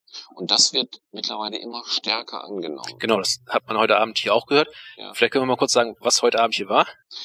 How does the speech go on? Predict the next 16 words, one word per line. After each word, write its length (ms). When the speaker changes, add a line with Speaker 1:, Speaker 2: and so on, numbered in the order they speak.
Speaker 1:
Also 200
heute 280
Abend 400
war 340
eine 220
Sitzung 440
von 220
Vereinen 520
und 140
Institutionen 640
aus 180
Lehe, 440
die 80
miteinander 600
abgestimmt 680
haben, 440